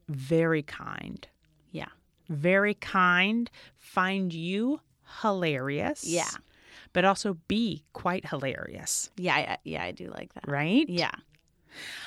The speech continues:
Speaker 1: I think the person that you're with enjoys, um, spontaneity.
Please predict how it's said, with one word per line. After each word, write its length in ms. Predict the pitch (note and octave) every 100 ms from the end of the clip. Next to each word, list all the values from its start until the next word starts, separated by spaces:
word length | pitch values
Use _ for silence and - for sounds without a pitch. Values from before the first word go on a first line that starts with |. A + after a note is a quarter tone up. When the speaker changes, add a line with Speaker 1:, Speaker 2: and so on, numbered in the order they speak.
| -
Speaker 1:
I 440 | E3+ E3+ F#3+ G#3 G3+
think 340 | - F#3 F3+
the 80 | F3
person 360 | F#3 F3 -
that 160 | E3+ E3
you're 380 | F3+ E3 E3 E3+ F#3
with 360 | E3 E3 E3+ - _ _ -
enjoys, 1040 | F3+ F3+ E3+ F#3 G3+ C#4+ D4 C#4+ B3+ - -
um, 680 | G#3+ G#3+ G#3+ G3 F#3+ G3 G3 _ _ _ _ _ _ _ -
spontaneity. 960 | - G#3 F#3+ - D#3+ D#3+ F#3 B3+ E4